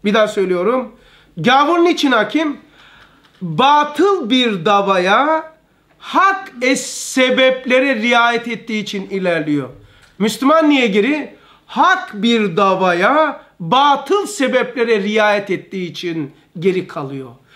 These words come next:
O zaman geri kalan hak ve batıl değil. Sebepler bizi ya terakki ettiriyor ya tedenni ettiriyor.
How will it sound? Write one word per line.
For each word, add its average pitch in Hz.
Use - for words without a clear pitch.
O 294
zaman 226
geri 262
kalan 262
hak 214
ve 220
batıl 208
değil. 165
Sebepler 233
bizi 170
ya 208
terakki 208
ettiriyor 233
ya 196
tedenni 165
ettiriyor. 131